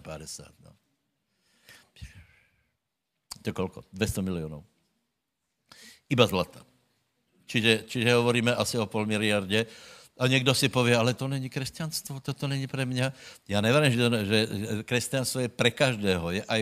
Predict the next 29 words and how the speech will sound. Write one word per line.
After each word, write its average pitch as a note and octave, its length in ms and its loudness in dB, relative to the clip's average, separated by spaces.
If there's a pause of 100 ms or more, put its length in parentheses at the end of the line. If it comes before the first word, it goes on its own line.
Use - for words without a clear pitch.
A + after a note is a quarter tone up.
pre A2 160 -2
chudobnú A#2+ 640 -4
vdovu G2+ 480 0 (320)
a F#2+ 160 6
jej A2+ 480 8
dva G2 240 4
haliere, G#2+ 560 4
jej G2+ 320 2
dve A2 320 -2
eura, G2 480 2 (240)
ale A2 400 4
je A2 400 6
aj G#2 240 0
pre G#2 240 2
tých, A2+ 320 -2 (160)
ktorí A2 560 2 (240)
proste A2 400 0
disponujú, A2 560 -2
e, A2+ 40 -10 (200)
prostriedkami. G#2 880 -2 (320)
A F#2+ 80 -4
tí, - 240 4
ktorí, C3+ 240 -2
a A2+ 160 0 (160)
mezi C3 320 2
náma, F2 320 0 (560)
chrapu-, D3 480 2
pardon, E2 320 -4
e, - 60 -20